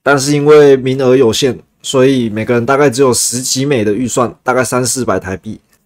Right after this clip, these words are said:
那上次有很多来晚没有报名到的粉丝们，这次答应你们还会再送。所以如果看到这个影片，记得来私讯我I G报名。上次报名过的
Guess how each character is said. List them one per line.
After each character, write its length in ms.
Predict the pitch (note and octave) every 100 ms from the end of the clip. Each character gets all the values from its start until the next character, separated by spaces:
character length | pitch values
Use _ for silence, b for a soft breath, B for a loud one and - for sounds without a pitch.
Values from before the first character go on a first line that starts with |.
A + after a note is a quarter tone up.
| _
那 100 | C#3
上 200 | B2 C#3+ A#2+
次 360 | - C3+ C3 A#2+
有 120 | A#2+
很 160 | C3+
多 360 | A#2 B2 B2 A#2+
来 180 | A2 A#2+
晚 180 | B2 A2+
没 80 |
有 80 | B2
报 200 | A2 B2+
名 160 | A2 G#2
到 160 | A2
的 320 | A2 G2+ F#2+ G2+ -
粉 140 | G#2
丝 200 | - B2
们， 220 | A#2+ G#2+ _ -
这 160 | D3+
次 260 | B2+ D3 A#2+ -
答 200 | B2+ C3+
应 120 | C3
你 60 | G#2
们 180 | F2 - _
还 180 | - B2
会 80 |
再 140 | C3+ C#3
送。 260 | - A#2 _ _
所 160 | - C#3
以 40 |
如 40 | C#3+
果 40 |
看 160 | - C#3+
到 100 | C#3+
这 80 |
个 140 | D3 B2+
影 100 | G#2+
片， 320 | C3 C3 A2+ _ _ _
记 160 | D#3 C#3+
得 160 | B2
来 140 | A#2 A#2
私 200 | C3+ C3
讯 160 | C#3+
我 280 | A#2+ F#2+ F#2
I 160 | A2+ A#2
G 100 | B2
报 180 | A#2+
名。 140 | G2+ F2+
上 240 | - C#3
次 140 | B2+ C3+
报 160 | C3+
名 120 | A#2+
过 220 | A#2 B2+ A#2
的 260 | G2+ -